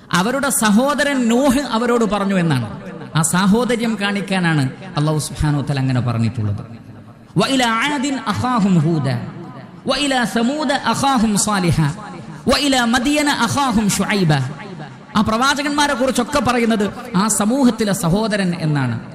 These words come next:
എന്ന് പറഞ്ഞാൽ പ്രബോധന പ്രവർത്തനങ്ങൾ നിർവഹിക്കുവാനും സത്യത്തിലേക്ക് ക്ഷണിക്കുവാനും അവരെ പ്രേരിപ്പിച്ചിട്ടുള്ളത് നാം എല്ലാവരും ആദം അലൈഹി സ്വലാത്തു വസ്സലാമയുടെ മക്കളാണല്ലോ. ആ നിലക്ക് നസബിയായി കുടുംബപരമായി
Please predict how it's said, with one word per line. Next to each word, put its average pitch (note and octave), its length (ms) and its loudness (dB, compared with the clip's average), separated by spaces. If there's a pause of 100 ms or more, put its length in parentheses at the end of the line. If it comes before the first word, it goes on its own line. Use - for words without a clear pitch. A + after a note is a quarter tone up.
എന്ന് F#3+ 160 0
പറഞ്ഞാൽ G3 460 2 (480)
പ്രബോധന A3 380 2
പ്രവർത്തനങ്ങൾ A3 680 0
നിർവഹിക്കുവാനും A#3 880 0 (220)
സത്യത്തിലേക്ക് B3+ 560 -2
ക്ഷണിക്കുവാനും G#3+ 680 0
അവരെ A3 240 0
പ്രേരിപ്പിച്ചിട്ടുള്ളത് G3 1000 0 (340)
നാം E3+ 180 2
എല്ലാവരും G#3 560 2
ആദം A3 340 0
അലൈഹി A3 160 0
സ്വലാത്തു G#3 380 -2
വസ്സലാമയുടെ F#3+ 640 0
മക്കളാണല്ലോ. E3 760 0 (300)
ആ F3+ 160 2
നിലക്ക് G#3 460 0
നസബിയായി G#3+ 680 2
കുടുംബപരമായി G3+ 960 2